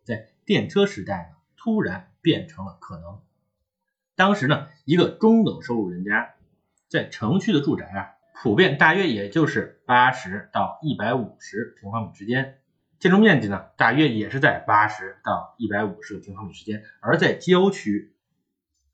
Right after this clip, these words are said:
三百平方米到一千平方米一个地块是比较常见的，房子的面积呢，也经常可以达到两百平方米以上，附近的园林和道路的占比会更大，这样呢，就实现了改善。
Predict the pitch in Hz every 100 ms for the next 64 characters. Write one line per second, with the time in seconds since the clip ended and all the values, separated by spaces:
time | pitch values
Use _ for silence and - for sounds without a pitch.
0 | _ - - 214 202 107 - 110 110 95
1 | - 135 185 - - 220 190 107 107 101
2 | 80 101 107 110 - - - - _ -
3 | - 98 123 95 - _ _ _ 87 120
4 | 170 160 190 120 104 90 101 - - 208
5 | 196 - 95 - 98 - 101 104 - _
6 | _ - 98 98 170 180 - - - 113
7 | 139 147 - - 147 - _ _ _ _
8 | - 113 110 185 165 104 104 151 185 -
9 | - 127 - 165 123 143 104 - 147 98
10 | - _ - - 156 110 143 143 - -
11 | _ _ _ - 165 170 160 147 - _
12 | _ 117 110 104 - 131 156 139 95 107
13 | - - 165 -